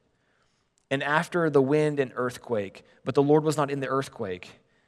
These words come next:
And after the earthquake, a fire. But the Lord was not in the fire. And after the fire, the sound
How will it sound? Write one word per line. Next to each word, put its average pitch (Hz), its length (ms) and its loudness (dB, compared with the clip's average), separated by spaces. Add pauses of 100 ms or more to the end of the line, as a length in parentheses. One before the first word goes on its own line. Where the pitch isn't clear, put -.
(240)
And 131 100 -6
after 151 260 0
the 147 140 -4
earthquake, 147 400 2
a 123 60 0
fire. 131 560 2
But 113 140 -4
the 127 80 0
Lord 139 320 4
was 127 160 -4
not 127 180 -2
in 139 220 -6
the 120 60 -6
fire. 113 580 -6 (720)
And 127 200 -6
after 151 460 0
the 139 100 0
fire, 123 680 4
the 110 120 -10
sound 117 840 -4